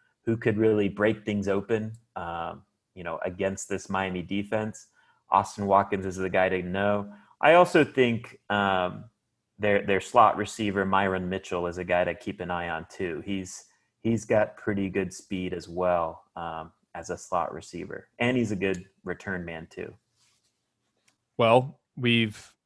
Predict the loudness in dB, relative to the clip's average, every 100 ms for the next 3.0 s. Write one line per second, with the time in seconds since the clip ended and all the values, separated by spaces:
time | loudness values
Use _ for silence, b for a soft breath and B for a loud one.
0 | _ _ _ _ _ 6 6 2 _ -2
1 | 4 4 4 8 8 10 6 2 4 4
2 | 4 2 8 8 8 8 6 6 4 4